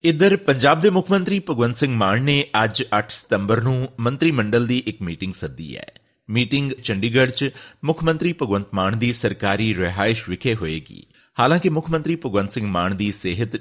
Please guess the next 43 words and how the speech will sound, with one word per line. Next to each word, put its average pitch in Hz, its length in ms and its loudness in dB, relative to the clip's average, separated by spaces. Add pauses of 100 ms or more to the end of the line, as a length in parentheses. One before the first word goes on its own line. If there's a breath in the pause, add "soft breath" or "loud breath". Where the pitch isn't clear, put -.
ਠੀਕ 113 280 -8
ਨਾ 98 260 -2
ਹੋਣ 90 260 -4
ਕਰਕੇ 110 600 -2 (380 loud breath)
ਉਹ 156 100 4
ਹਸਪਤਾਲ 135 540 2
ਵਿੱਚੋਂ 117 360 0
ਹੀ 123 200 0
ਵੀਡੀਓ 110 320 2
ਕਾਨਫਰੰਸਿੰਗ 87 680 -6
ਰਾਹੀਂ 90 440 -4
ਇਸ 98 200 -6
ਮੀਟਿੰਗ 95 340 -6
'ਚ 117 80 -8
ਹਿੱਸਾ 117 380 -4
ਲੈਣਗੇ। 73 480 -8 (460 soft breath)
ਸੂਬਾ 160 320 4
ਸਰਕਾਰ 175 400 4
ਵੱਲੋਂ 185 260 4
ਇਸ 139 220 0
ਮੀਟਿੰਗ 131 300 0
ਦਾ 165 120 4
ਕੋਈ 160 320 4
ਏਜੰਡਾ 123 400 4
ਜਾਰੀ 98 360 0
ਨਹੀਂ 90 260 -2
ਕੀਤਾ 82 300 -6
ਗਿਆ, 98 280 0
ਪਰ 113 280 -2
ਇਹ 98 100 -4
ਮੀਟਿੰਗ 104 520 -2 (460 loud breath)
ਹੜ੍ਹਾਂ 160 180 4
ਦੌਰਾਨ 107 380 4
ਹੋਣ 104 240 -2
ਕਰਕੇ 117 380 2
ਸੂਬਾ 117 320 0
ਸਰਕਾਰ 98 420 -2
ਵੱਲੋਂ 107 300 0
ਕਈ 113 280 -2
ਫੈਸਲੇ 101 480 -2
ਲੈ 80 200 -4
ਜਾਣ 78 280 -8
ਦੀ 110 200 -10